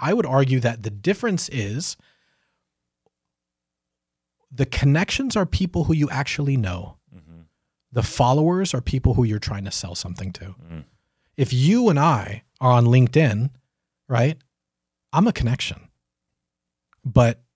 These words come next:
Speaker 1: if there's ten thousand real estate agents littered across the United States that you don't know, but you wanna sell something to, then those people are followers,
Speaker 2: Followers, yep.
Speaker 1: right? Um, and so I would just argue,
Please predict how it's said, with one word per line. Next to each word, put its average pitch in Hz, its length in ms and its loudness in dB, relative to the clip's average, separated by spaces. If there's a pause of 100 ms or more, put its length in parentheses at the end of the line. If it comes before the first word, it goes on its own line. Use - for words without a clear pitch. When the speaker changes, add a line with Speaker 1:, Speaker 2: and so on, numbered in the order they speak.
(220)
Speaker 1:
if 127 180 -6
there's 131 460 0 (640)
ten 170 220 -2
thousand 139 340 0
real 151 200 2
estate 107 260 -2
agents 104 380 -4
littered 117 260 0
across 120 300 -2
the 120 60 -2
United 107 340 -4
States - 460 -6 (340)
that 113 120 -8
you 160 180 6
don't 151 240 6
know, 117 400 4 (480)
but 120 120 2
you 156 160 6
wanna 123 480 0
sell 151 380 -2
something 92 420 -6
to, 90 260 -10 (680)
then 120 100 2
those 175 160 8
people 92 240 4
are 87 40 -8
followers, 73 680 -8
Speaker 2:
Followers, - 20 -16
yep. 82 160 -14 (160)
Speaker 1:
right? 113 300 -4 (600)
Um, 113 420 -4
and 135 120 -2
so 135 200 2
I 139 180 2
would 165 120 4
just 131 200 0
argue, 117 560 0